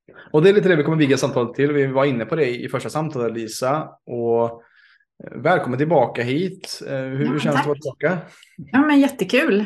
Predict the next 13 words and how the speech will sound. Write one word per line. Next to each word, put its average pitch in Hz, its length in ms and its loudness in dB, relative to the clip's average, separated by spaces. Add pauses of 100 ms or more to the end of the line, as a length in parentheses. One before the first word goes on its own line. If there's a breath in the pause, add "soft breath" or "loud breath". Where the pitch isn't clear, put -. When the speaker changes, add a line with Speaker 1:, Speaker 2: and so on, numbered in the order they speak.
(100)
Speaker 2:
och 240 120 -2
spännande 240 600 2
att 226 160 -6
ni 226 120 0
vill 208 420 -4
ta 208 100 -4
upp 220 200 -6
det 240 60 0
här, 185 280 -2 (180)
tycker 185 180 -6
jag 170 140 -2
är 190 320 -8 (640)
jättespännande. 180 1000 -6